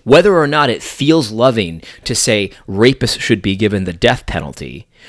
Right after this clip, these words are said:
we can have different opinions on that. You might ask one person, they say, "Oh yeah, that feels loving to me." Another person might say, "Well, that doesn't feel loving to me." Well, that actually doesn't, it's irrelevant. Your affections, your feelings, your emotions, they don't, they're not the guide to show us what's loving. The scripture is.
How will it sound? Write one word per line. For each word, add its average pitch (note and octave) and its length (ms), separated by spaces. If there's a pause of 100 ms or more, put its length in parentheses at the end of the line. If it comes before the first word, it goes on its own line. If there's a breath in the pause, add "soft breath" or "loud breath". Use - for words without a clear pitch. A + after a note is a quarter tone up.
we D#3 120
can D#3+ 120
have B2+ 220
different C3 280
opinions A#2+ 480
on E2 140
that. D#2 160
You G#2 80
might A2+ 180
ask A2+ 220
one B2+ 160
person, A2+ 280
they G#2 60
say, - 120
"Oh F#3 80
yeah, F#3 160
that A#2 160
feels A#2+ 320
loving F#2 240
to - 100
me." F2+ 160 (260 loud breath)
Another A#2 200
person A2 280
might G#2 140
say, - 80
"Well, A2 140
that A#2 100
doesn't C3+ 240
feel G2 140
loving F2+ 180
to F2 80
me." F2 80
Well, F2+ 120
that F3 220
actually D#3 320
doesn't, A#2 380
it's - 140
irrelevant. A2 520 (340 loud breath)
Your G#2 120
affections, C3+ 640
your F#2+ 100
feelings, C#3 480
your G2 140
emotions, B2 540 (280 loud breath)
they A#2+ 280
don't, D3 260 (240)
they're C3+ 160
not E3+ 240
the A#2 100
guide E2+ 600
to - 120
show F#2 220
us F2 160
what's - 160
loving. G#2 300
The G#2 80
scripture - 500
is. - 380